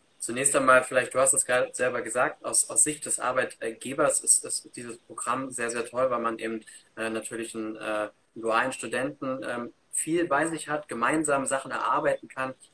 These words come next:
äh, nach vorne bringen kann, ähm, und das parallel zu einem Studium. Ähm, und, ähm, gleichzeitig ist es aber eben auch wichtig, dass der Arbeitgeber,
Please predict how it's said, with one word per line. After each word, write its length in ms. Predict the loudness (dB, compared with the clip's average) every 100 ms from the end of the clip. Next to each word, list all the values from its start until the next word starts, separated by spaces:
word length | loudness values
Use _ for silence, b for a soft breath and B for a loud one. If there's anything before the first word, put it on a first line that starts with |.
| _
äh, 140 | -4
nach 140 | -2 -2
vorne 320 | 0 2 2
bringen 280 | 2 0 -2
kann, 300 | -2 -2 -4 -10 _ -6
ähm, 320 | -2 -2 -4
und 120 | -4
das 200 | 2 2
parallel 440 | 2 -4 -4 0 0
zu 120 | 0
einem 180 | -2 -6
Studium. 560 | -8 -2 2 4 2 -4 _ _
Ähm, 320 | 2 2 0 -10 _
und, 540 | -4 -2 -2 -4 -6 -4
ähm, 220 | -6 -6
gleichzeitig 640 | -2 2 2 4 2 2 -2
ist 80 |
es 80 | 0
aber 180 | 2 2
eben 140 | 2
auch 120 | -2 -4
wichtig, 300 | -4 -6 -4
dass 160 | -2
der 160 | -2 -2
Arbeitgeber, 680 | 0 -2 -4 0 4 4 2